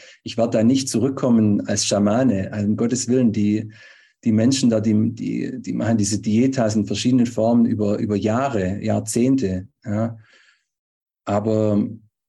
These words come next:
ich möchte, ich möchte von diesem Wissen teilhaben, ja, einfach ein-, Einblicke erhalten. Das ist vielleicht das bessere,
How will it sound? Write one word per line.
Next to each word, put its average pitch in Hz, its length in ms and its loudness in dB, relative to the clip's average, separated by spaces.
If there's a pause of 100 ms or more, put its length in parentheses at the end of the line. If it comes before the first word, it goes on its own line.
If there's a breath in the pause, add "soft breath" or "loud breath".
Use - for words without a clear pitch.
(800)
ich - 140 -4
möchte, 120 800 0 (720)
ich - 80 -14
möchte 135 260 0
von 113 160 2
diesem 104 320 2
Wissen 180 640 0 (340)
teilhaben, 156 1040 -2 (140)
ja, 123 220 -4
einfach 135 600 -2
ein-, 127 300 0
Einblicke 123 500 0
erhalten. 117 680 -2
Das 131 140 -4
ist 131 120 -10
vielleicht 110 220 -6
das - 120 -12
bessere, 143 760 -6